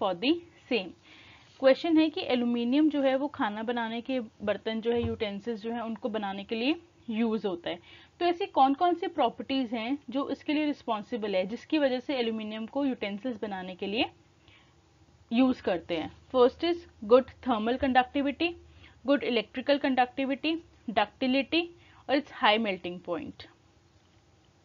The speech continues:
इसके ऑप्शन है कि वन and टू, यानी कि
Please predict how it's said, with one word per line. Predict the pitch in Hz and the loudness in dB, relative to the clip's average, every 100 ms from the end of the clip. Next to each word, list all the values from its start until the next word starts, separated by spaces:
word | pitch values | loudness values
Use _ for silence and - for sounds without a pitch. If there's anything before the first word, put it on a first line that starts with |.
| _ _ _ _ _ _ _ - - - | _ _ _ _ _ _ _ -20 -18 -10
इसके | - - 269 | -8 10 12
ऑप्शन | 233 - 269 | 12 10 0
है | 254 262 | 2 0
कि | 277 | -2
वन | 208 196 233 | 0 -2 -4
and | 247 | -2
टू, | 285 302 | 0 0
यानी | 262 202 202 | 0 -4 -6
कि | 202 240 240 | -6 -4 -4